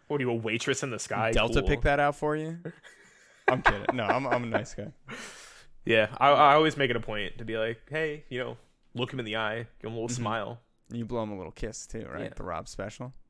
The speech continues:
Speaker 1: Yeah, you do,
Speaker 2: Like,
Speaker 1: like,
Speaker 2: "Can I
Speaker 1: a
Speaker 2: see that? Can I see that move just so I know how to replicate it?"
Speaker 1: What, the, the smooch?
Speaker 2: Yeah.
Speaker 1: You gotta do the double cheek, the
Speaker 2: The kiss.
Speaker 1: mwah, mwah, like you're in
Speaker 2: You
Speaker 1: Europe,
Speaker 2: hit, oh,
Speaker 1: you know,
Speaker 2: you hit
Speaker 1: do
Speaker 2: him
Speaker 1: one
Speaker 2: with
Speaker 1: of
Speaker 2: the
Speaker 1: those.
Speaker 2: European.
Speaker 1: Yeah. Or, like, the,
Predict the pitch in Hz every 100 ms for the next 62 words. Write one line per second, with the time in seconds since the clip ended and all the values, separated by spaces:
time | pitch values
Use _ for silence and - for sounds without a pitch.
0 | _ 127 117 107 113 117 117 113 135 180
1 | 180 165 127 156 160 185 170 117 123 151
2 | 160 120 - 117 120 117 113 107 110 123
3 | 127 127 131 - _ _ _ _ _ _
4 | - 113 113 107 101 113 - 113 160 -
5 | - _ - 120 107 98 - - 131 143
6 | 139 147 131 120 107 98 110 98 107 117
7 | 123 120 110 101 127 123 120 117 - _
8 | - 113 123 113 123 113 135 139 147 131
9 | 165 208 170 107 107 127 123 - 147 151
10 | - 120 - _ - 113 71 117 _ _
11 | _ _ _ _ _ 143 143 139 139 123
12 | 113 107